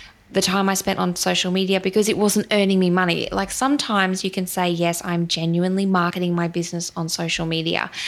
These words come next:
but that was not happening. I was not getting my return on investment for my social media time. And it was a big shock to my system how,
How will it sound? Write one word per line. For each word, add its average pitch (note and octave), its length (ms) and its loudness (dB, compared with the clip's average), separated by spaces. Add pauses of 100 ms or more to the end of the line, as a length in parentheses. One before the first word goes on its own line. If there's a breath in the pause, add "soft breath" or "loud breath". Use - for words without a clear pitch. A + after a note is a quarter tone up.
(180 loud breath)
but G#3 140 2
that G#3+ 160 2
was F#3+ 140 2
not F3 140 2
happening. - 460 -4
I F#3+ 160 2
was F#3 180 0
not F3+ 300 -2
getting E3+ 320 0
my D#3+ 140 0
return D#3+ 380 0
on D#3+ 120 -2
investment F3 520 -4
for F#3+ 100 0
my G3+ 140 6
social E3 400 0
media D#3+ 380 -2
time. E3 400 -2 (320 loud breath)
And F#3 120 0
it - 40 0
was G3+ 140 2
a G#3 40 0
big A3 160 0
shock - 260 2
to - 100 -2
my F#3+ 120 2
system F#3+ 420 -2
how, F3+ 340 2